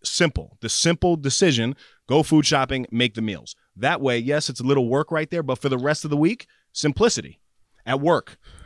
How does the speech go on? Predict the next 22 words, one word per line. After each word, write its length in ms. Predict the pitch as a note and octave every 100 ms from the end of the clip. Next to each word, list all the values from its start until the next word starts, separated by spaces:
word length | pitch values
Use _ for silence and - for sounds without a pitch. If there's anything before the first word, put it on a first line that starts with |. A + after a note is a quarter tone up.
| -
doesn't 260 | D#3 E3
matter 280 | D#3 D3+ C#3
how 380 | A2+ D#3 D3+ D#3
busy 420 | B2 C#3+ C#3 C#3+
I 120 | C3+ B2+
am. 260 | G#2 - - _ _ _ _
Today, 360 | - D#3+ A2+ - _ _
right 240 | A2+ C3+ F3
after 220 | E3 D#3
this, 320 | D#3 D#3 - -
I 140 | A#2
gotta 160 | A2+ A2+
prepare 380 | - - D3 D3
for, 120 | C3+
I 100 | B2+
got 160 | B2 B2
a 40 |
call 500 | A#2+ - F3 G3 G#3+ - - -
on 180 | E3 F#3+
my 160 | F3
way 420 | E3 D3+ B2 A2+ B2 _ _ -
to, 340 | - A#3+ E3+